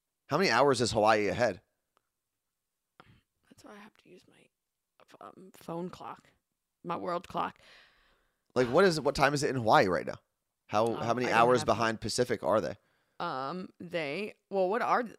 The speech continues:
Speaker 2: like,
Speaker 1: 'Cause they definitely can't be our time zone.
Speaker 2: negative two hours.
Speaker 1: Oh, wow. So we go on at six in the morning.
Speaker 2: Yeah.
Speaker 1: We're like a real morning show in Hawaii. Like,
Speaker 2: In,
Speaker 1: of
Speaker 2: in Egypt, they're ten hours ahead of us.
Speaker 1: <laughs> Okay, we're not gonna go through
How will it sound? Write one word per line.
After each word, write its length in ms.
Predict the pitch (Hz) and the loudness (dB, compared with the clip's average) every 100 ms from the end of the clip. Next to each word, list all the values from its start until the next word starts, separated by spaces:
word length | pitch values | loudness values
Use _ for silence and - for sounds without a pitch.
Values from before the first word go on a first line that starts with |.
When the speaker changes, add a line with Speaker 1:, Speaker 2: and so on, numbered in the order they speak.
| - | -8
Speaker 2:
like, 260 | 165 - - | -8 -8 0
Speaker 1:
'Cause 140 | 139 | 4
they 100 | 151 | 4
definitely 340 | 120 180 180 135 | 8 6 6 0
can't 260 | 156 127 | 2 2
be 80 | 113 | 4
our 140 | 107 | 4
time 240 | 123 92 82 | 4 0 -4
zone. 220 | 85 90 _ | -6 -8 _
Speaker 2:
negative 380 | 180 185 185 175 | -4 -2 0 -4
two 200 | - 160 | -4 -6
hours. 440 | 98 - - - _ _ _ _ _ _ _ | -6 -10 -12 -18 _ _ _ _ _ _ _
Speaker 1:
Oh, 120 | - | 0
wow. 260 | 151 131 147 | 2 4 2
So 120 | 120 | 0
we 80 | 127 | -2
go 140 | 180 160 | 2 4
on 160 | 143 | 4
at 140 | 123 - - | 2 -2 -8
six 340 | - 165 170 156 | -6 -4 -2 -2
in 60 | |
the 60 | 127 | 0
morning. 340 | 139 190 85 - _ | 2 2 0 -10 _
Speaker 2:
Yeah. 160 | 180 180 151 _ _ _ _ - | -12 -12 -16 _ _ _ _ 0
Speaker 1:
We're 100 | 151 | 6
like 140 | 175 | 6
a 60 | 147 | 6
real 200 | 135 160 | 6 4
morning 280 | 143 170 123 | 6 2 0
show 200 | 117 98 | -2 -2
in 60 | |
Hawaii. 360 | 92 90 82 82 _ _ _ _ _ _ _ _ _ _ _ _ _ _ _ - | 0 0 2 -2 _ _ _ _ _ _ _ _ _ _ _ _ _ _ _ -20
Like, 120 | - | -8
Speaker 2:
In, 140 | 208 208 | -4 -2
Speaker 1:
of 60 | - | -2
Speaker 2:
in 160 | 233 233 | -2 -2
Egypt, 440 | 202 240 240 320 - - | -2 -2 6 4 4 2
they're 140 | 233 | 2
ten 240 | - 247 | 4 2
hours 320 | 220 196 180 180 | 4 6 4 0
ahead 180 | 170 | -8
of 80 | 156 | -8
us. 300 | 156 - - - | -6 -4 -6 -2
Speaker 1:
<laughs> 40 | |
Okay, 240 | 147 - | -4 -2
we're 80 | 120 | -6
not 180 | 139 131 | -4 -4
gonna 120 | 135 120 | -2 2
go 120 | 120 | 0
through 320 | 117 110 101 | 2 0 0